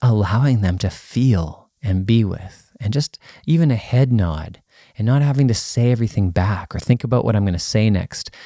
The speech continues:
It's one of the best gifts we can give each other right now during this time of covid, is to just be present to each other in a place of acceptance and non-judgment.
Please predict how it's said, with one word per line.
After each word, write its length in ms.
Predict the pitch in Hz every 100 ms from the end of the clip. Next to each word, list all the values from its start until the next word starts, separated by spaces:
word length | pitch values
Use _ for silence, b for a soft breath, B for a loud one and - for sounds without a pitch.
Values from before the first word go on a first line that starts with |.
| B B
It's 180 | -
one 160 | 127 165
of 60 | 139
the 80 |
best 520 | 101 95 120 123 - 104
gifts 360 | 117 110 -
we 80 | 110
can 200 | - 101
give 220 | 98 104
each 180 | 110 -
other 220 | 98 95
right 200 | 90 90
now 300 | 92 92 92 - B B
during 240 | - 101
this 120 | 92 -
time 280 | - 95
of 120 | 85 -
covid, 500 | 101 95 85 82 - B B
is 140 | - -
to 100 | 110
just 300 | 135 - -
be 100 | 135
present 640 | - - - 113 117 127
to 140 | - 127
each 180 | 123 -
other 360 | 117 123 123 - b b
in 120 | b 104
a 60 |
place 360 | - 110 104 -
of 80 | 95
acceptance 760 | - - 113 110 - 107 104
and 200 | - 101
non-judgment. 960 | 95 92 90 87 98 85 95 - - -